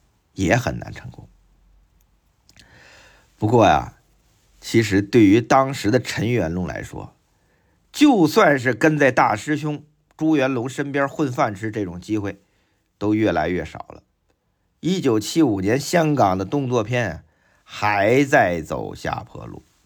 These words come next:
拍片产量锐减，大量的武行没公开，纷纷转行。那洪金宝也撑不住了，他非常现实地跟师弟们说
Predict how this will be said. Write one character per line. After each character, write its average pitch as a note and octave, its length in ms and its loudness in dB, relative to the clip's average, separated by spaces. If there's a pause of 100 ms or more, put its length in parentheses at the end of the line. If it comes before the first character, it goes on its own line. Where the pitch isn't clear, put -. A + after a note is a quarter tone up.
(460)
拍 A2+ 240 0
片 A2+ 240 -2
产 - 240 -10
量 F#2+ 200 -6 (120)
锐 F#2 200 -2
减， - 240 -14 (540)
大 G2+ 300 2
量 A#2 260 4
的 F#2+ 100 -2
武 B1+ 220 -6
行 G#2+ 320 -4
没 A2+ 160 0
公 D3 160 -2
开， C3+ 260 -6 (460)
纷 G3+ 460 0
纷 C#3 260 0
转 C2 200 -6
行。 D#2+ 220 -10 (460)
那 B2 80 -10
洪 - 180 -6
金 G#3+ 140 -4
宝 D#3+ 180 4
也 C3 140 2
撑 G#2 260 -6
不 F#2 80 -4
住 F2+ 200 -4
了， - 180 -14 (460)
他 B2+ 120 -2
非 C#3 200 -2
常 A#2 180 0
现 A#2 320 0
实 E2+ 160 -8
地 F2 140 -2
跟 F#2 200 -4
师 F#2+ 220 -6
弟 F#2+ 100 -2
们 - 140 -8
说 - 260 -18